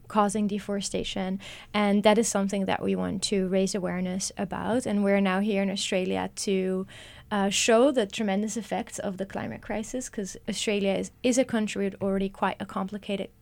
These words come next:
climate, but then also the effects of the climate crisis are very severe here. Like, the, the images of the Black Saturday forest fires went all over the world. We've all seen, like, the, the fires here, the houses lost, the screaming koalas. Like, I,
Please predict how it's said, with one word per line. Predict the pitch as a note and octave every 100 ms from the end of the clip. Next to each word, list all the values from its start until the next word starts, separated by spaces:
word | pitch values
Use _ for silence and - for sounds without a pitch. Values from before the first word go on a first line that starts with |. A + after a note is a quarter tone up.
| -
climate, | - F3 F#3 B3 C#4+ - - -
but | -
then | G#3+ G3
also | G3+ A#3
the | -
effects | - - - - - - -
of | G3+ G3
the | F#3
climate | - - -
crisis | - - G3+ - G3
are | - G3
very | G3 G3 F#3+ G3+
severe | - G3+ - F3+ -
here. | G#3 - F#3+
Like, | F#3+ F#3+
the, | G3 F#3 F#3+ - - - - -
the | G3 F#3 -
images | G#3+ G3+ G3 G3+ G3
of | - G3+
the | G3+ F#3+
Black | G3+ F#3 -
Saturday | G3 G3 F#3+ F#3+
forest | G3 F#3+ F#3 G3
fires | - - - G3+
went | F#3+ -
all | G#3 G3 G3
over | F#3+ G3+
the | F#3+
world. | F#3+ F#3 F#3+ F#3+
We've | G3+ G3
all | - G3+
seen, | F#3+ - G3 F#3+ F#3+
like, | F#3+ F3+ - - - - -
the, | G3 F#3 F#3 F#3 -
the | G#3+
fires | - G3 F#3+ F#3 F#3 G3
here, | - G3 G3
the |
houses | G3 G3+ G3 G#3 G#3
lost, | G3 F#3 G3 -
the | G#3+
screaming | - - G3 G3 F#3+ G3+
koalas. | G3 F#3 F#3 F#3+ F#3 F#3+ G3
Like, | F3+ F3+
I, | - -